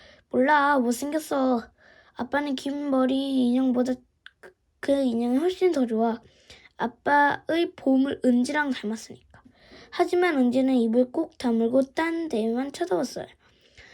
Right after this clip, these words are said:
텔레비전에 나온 예쁜 언니 백 명보다 은지가 더 좋-, 좋다니까. 가만히 있던 은지가 작은 목소리로 말했어요.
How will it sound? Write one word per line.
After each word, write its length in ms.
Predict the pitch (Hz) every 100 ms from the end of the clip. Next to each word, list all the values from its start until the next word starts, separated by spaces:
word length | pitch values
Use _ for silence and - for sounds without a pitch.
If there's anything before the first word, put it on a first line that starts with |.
| -
텔레비전에 520 | - 349 339 330 302 277
나온 280 | 226 240 302
예쁜 360 | 311 330 311
언니 260 | 269 254 254
백 160 | -
명보다 1080 | 233 247 262 262 - _ _ _ - 233 262 -
은지가 380 | 247 247 285 269
더 140 | 247
좋-, 300 | 233 233 _
좋다니까. 680 | - 233 269 254 - 240 - - _ - - _ - _
가만히 380 | - 262 311 320
있던 340 | 269 294 277 - -
은지가 800 | 254 254 254 254 277 269 311 320
작은 240 | - 247
목소리로 440 | 254 254 262 262 240
말했어요. 340 | 226 -